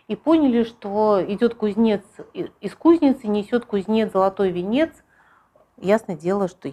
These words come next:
ей это дело к свадьбе. Стоит Рыжка, бьет копытечком, слышит Рыжка путь-дорожку. Э, ну, то есть сытенький куник по-, собрался куда-то поехать, к дальней дороге, да? Или там,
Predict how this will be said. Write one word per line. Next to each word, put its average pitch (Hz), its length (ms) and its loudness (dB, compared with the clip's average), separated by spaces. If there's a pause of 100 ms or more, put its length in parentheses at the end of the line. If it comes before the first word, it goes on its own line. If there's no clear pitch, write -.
ей 190 260 2
это 180 260 -2
дело 170 240 2
к 180 100 -14
свадьбе. 135 540 -4 (200)
Стоит 240 360 2
Рыжка, 240 400 0
бьет 214 300 0
копытечком, 285 680 -4
слышит 226 400 -6
Рыжка 220 280 -4
путь-дорожку. 190 1000 -2 (480)
Э, 165 340 -4
ну, 233 120 2
то 240 80 2
есть - 180 -4 (180)
сытенький 285 600 2 (260)
куник 370 460 4
по-, 170 180 0
собрался 220 460 0
куда-то 220 320 0
поехать, 185 500 -2
к 185 120 -2
дальней 269 340 4
дороге, 165 580 -2 (160)
да? 240 220 -10 (520)
Или 233 280 4
там, 185 360 -2